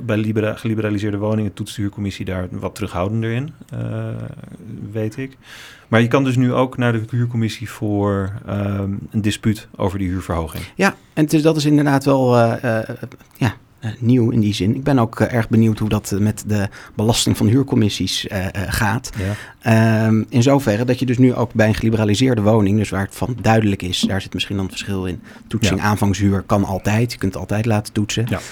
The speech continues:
Speaker 2: Eh, nu woon je mogelijk al in een geliberaliseerd object en je krijgt een verhoging of de komende paar jaar. Dan kun je dus daarmee naar de huurcommissie. En voorheen was die deur dicht,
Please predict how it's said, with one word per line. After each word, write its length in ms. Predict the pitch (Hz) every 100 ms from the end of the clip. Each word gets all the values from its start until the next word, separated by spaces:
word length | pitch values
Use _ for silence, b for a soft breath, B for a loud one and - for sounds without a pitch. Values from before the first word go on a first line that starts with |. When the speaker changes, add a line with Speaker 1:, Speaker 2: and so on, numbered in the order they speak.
| B B
Speaker 2:
Eh, 240 | - 95 -
nu 260 | 101 107 92 -
woon 300 | 101 98 107
je 180 | 110 107 -
mogelijk 420 | - 104 101 98
al 160 | 101 101
in 100 | 98
een 80 | 98
geliberaliseerd 600 | 101 98 95 95 95 95
object 400 | 92 95 - -
en 80 | 95
je 80 | 90
krijgt 320 | - 92 -
een 160 | 95 92
verhoging 600 | 95 101 117 113 113 127
of 160 | -
de 60 | 98
komende 300 | 98 95 90
paar 200 | 92 101
jaar. 280 | 101 113 131 B B B B
Dan 140 | - 113
kun 120 | 131
je 60 |
dus 100 | 113
daarmee 260 | 101 113 107
naar 100 | 104
de 60 | 107
huurcommissie. 640 | 135 135 101 95 120 147
En 100 | 120
voorheen 500 | - 104 113 107 107
was 220 | 104 -
die 360 | 101 98 - 92
deur 240 | 104 98
dicht, 400 | 110 104 - -